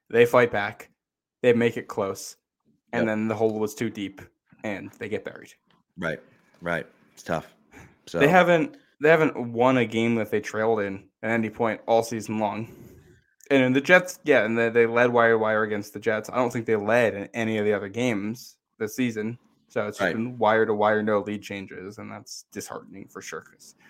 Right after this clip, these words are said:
Speaker 2: Yeah.
Speaker 1: you go down three nothing, and it feels like that's the ball game.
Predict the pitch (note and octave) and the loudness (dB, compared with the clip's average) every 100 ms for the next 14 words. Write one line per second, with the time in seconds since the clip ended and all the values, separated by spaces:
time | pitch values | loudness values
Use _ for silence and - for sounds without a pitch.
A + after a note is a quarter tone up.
0 | _ _ - - B2+ A#2 G#2+ - A#2+ A2+ | _ _ -6 2 6 6 4 -2 -2 2
1 | A2 G#2 G#2+ F#2+ - G2+ F#2+ G#2 G2 G2+ | 4 4 0 -6 -4 -4 -4 -10 -8 -10
2 | G2 - G#2 G#2+ - - | -12 -12 -10 -10 -10 -12